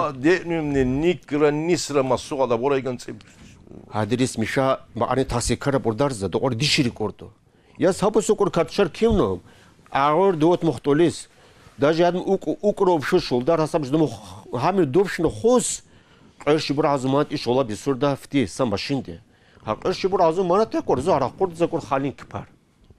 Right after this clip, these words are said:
Speaker 2: А, допустим, один, да, не, один из примеров. Ха гей зо кор за сельским хозяйством заниматься пну гунде хо, хаиф шулдан болар слушка нам селивиган.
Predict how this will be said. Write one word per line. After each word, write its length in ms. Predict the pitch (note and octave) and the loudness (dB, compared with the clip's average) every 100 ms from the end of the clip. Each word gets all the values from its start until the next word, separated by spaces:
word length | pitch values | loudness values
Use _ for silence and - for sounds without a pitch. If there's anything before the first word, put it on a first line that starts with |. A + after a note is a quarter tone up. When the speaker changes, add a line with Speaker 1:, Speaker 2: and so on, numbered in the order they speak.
| _ - G2 | _ -12 -6
Speaker 2:
А, 180 | G2 F2 | -6 -6
допустим, 420 | G2+ C3 B2+ F#2+ | -10 -10 -10 -8
один, 260 | G#2+ F#2+ F#2+ | -6 -4 -4
да, 80 | G#2+ | -4
не, 80 | C#3+ - | -4 -6
один 220 | F#2+ G2 | -10 -10
из 100 | - | -12
примеров. 440 | - F#2+ F#2+ - - _ - - - - - | -16 -12 -12 -12 -20 _ -20 -20 -20 -20 -4
Ха 160 | B2+ B2+ | -2 2
гей 200 | G3+ G#3+ | 2 2
зо 160 | G3+ | 2
кор 180 | G3 F#3+ | 2 0
за 180 | C#3+ A#2+ | 2 0
сельским 340 | - D#3 - C3+ | 0 -6 -6 -8
хозяйством 580 | G2+ A2 A2+ A#2+ A2 | -6 -6 -4 -4 -4
заниматься 460 | G2 F#2+ G2+ G#2 G2+ | -4 -2 -2 -4 -8
пну 180 | A2+ A2 | -10 -10
гунде 240 | G2 F2+ | -10 -14
хо, 200 | - C#2+ E2+ - F2+ | -16 -18 -18 -16 -8
хаиф 260 | G#2 C3+ | -4 -4
шулдан 320 | - A2+ G2 G2 | -6 -10 -6 -6
болар 300 | G2+ G2+ G2+ | -4 -4 -4
слушка 400 | - G#2+ - F#2+ | -8 -10 -10 -10
нам 160 | G2+ | -10
селивиган. 580 | - F#2+ F#2+ G#2 G2 F2+ | -12 -12 -10 -8 -10 -14